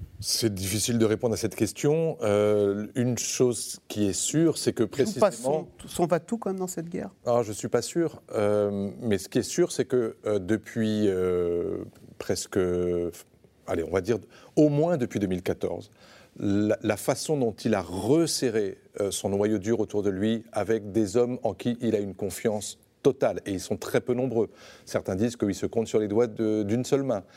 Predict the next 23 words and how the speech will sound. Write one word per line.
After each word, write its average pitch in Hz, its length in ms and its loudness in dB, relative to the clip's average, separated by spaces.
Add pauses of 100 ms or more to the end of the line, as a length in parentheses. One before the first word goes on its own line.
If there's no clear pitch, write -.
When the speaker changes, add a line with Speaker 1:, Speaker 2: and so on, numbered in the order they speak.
(420)
Speaker 1:
Euh, 101 340 2
montre 127 460 2
que, 123 360 4 (160)
euh, 104 540 2 (480)
les, 107 300 2
les, 107 200 0
les, 98 180 -4 (160)
les 98 140 0
civils, 123 480 2
les, 151 160 2
les, 113 200 -2
les 107 160 2
gens 160 220 2
qui 131 140 -6
s'occupent - 280 -2
de 113 80 2
la 107 80 0
sécurité 139 640 -2
nationale 104 460 -4
du 98 100 -4
pays, 113 400 0 (600)
euh, 98 120 2
Poutine, 147 680 0